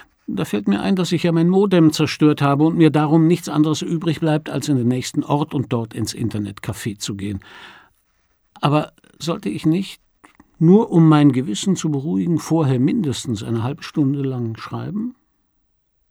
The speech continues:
Ich beginne aus Pflichtgefühl. Aber plötzlich übernimmt es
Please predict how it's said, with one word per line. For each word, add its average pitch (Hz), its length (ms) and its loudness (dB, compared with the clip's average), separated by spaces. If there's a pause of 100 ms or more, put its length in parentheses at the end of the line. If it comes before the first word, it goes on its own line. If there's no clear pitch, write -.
(1400)
Ich - 160 -8
beginne 117 420 -2 (100)
aus - 300 -4
Pflichtgefühl. - 840 -8 (1080)
Aber 131 160 -2
plötzlich 127 640 -8
übernimmt 131 760 0 (160)
es - 480 -6